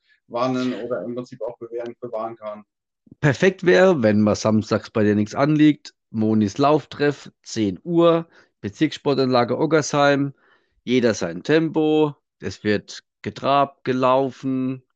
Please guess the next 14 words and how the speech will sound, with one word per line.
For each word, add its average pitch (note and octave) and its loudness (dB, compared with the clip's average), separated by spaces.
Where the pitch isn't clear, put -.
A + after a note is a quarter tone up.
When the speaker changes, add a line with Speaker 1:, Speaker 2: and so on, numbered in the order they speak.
Speaker 2:
gerannt, B2+ -2
je-, A2+ 2
jeder B2 -2
wie B2 0
er A#2 4
möchte, C3 -2
es A#2+ -6
wird A#2 -2
gequatscht, - -6
es A2 -16
hat, G#2+ -6
wir G#2+ -12
haben G#2+ -4
Spaß. - -14